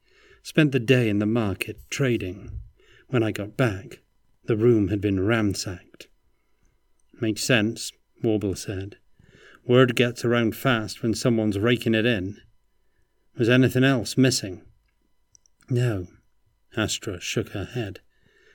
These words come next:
"Just the statue. Luckily, I m-, had my money with me." "Can you describe it?"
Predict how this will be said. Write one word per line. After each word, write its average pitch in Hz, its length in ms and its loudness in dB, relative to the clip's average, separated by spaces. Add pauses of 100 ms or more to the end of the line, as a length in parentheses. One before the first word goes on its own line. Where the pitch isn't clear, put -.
(200)
"Just - 460 0
the 131 80 0
statue. 101 580 -6 (880)
Luckily, 104 420 -4
I 98 280 -8 (240)
m-, 98 100 -2
had 110 300 -2
my 95 120 0
money 107 340 -2
with 107 220 -4
me." 92 300 -8 (1600)
"Can 127 120 4
you 123 100 8
describe 107 540 0
it?" - 200 -8